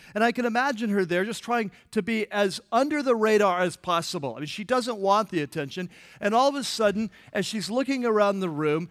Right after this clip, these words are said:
something breaks inside of her. My hunch is it's her past, you know, all her regrets, the broken dreams. Her life has not worked out like she thought it was gonna be.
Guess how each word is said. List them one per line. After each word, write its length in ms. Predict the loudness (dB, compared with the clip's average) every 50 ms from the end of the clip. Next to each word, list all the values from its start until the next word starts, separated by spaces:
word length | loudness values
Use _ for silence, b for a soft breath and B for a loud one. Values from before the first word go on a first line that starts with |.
| B B
something 560 | -12 -8 0 2 2 2 2 0 0 0 0
breaks 480 | -2 0 2 2 2 2 0 -2 -4 -2
inside 500 | -2 -2 -2 -4 -2 -2 0 0 0 -2
of 140 | -4 -6 -8
her. 240 | -10 -10 -10 -12 -16 _ _ _ _ _ _ _ _ _ _ _ _ _ _ _ _ _ _ _ _ _ _ _ _ _ _ _ _ _ _ _ b b b b b b b
My 160 | 4 6 6 6
hunch 300 | 6 4 4 2 2 0
is 160 | -2 -2 -2
it's 140 | -2 -6 -2
her 140 | -4 -4 -4
past, 640 | -2 2 4 4 4 4 2 -2 -6 -8 -8 -6 -4
you 100 | -4 0
know, 320 | 0 0 0 0 -2 b b b b b b b
all 200 | 2 4 4 6
her 120 | 4 4 4
regrets, 600 | 4 2 0 -2 -2 0 2 2 2 0 -2 -4
the 140 | -4 -4 0
broken 440 | 2 2 2 2 0 -2 -6 -8 -8
dreams. 440 | -8 -6 -2 -2 0 0 -2 -4 -4
Her 140 | -6 -4
life 260 | 0 2 2 2 2 -2
has 180 | -4 -6 -2
not 260 | 0 2 2 0 0
worked 240 | 0 0 0 2 2
out 200 | 2 0 2 0
like 160 | -2 -6 -6
she 160 | -4 -8 -8 -2
thought 240 | 0 2 2 2
it 40 | 2
was 160 | -2 -6 -6
gonna 200 | -4 -4 -4 -4
be. 320 | -6 -6 -4 -2 -2 -2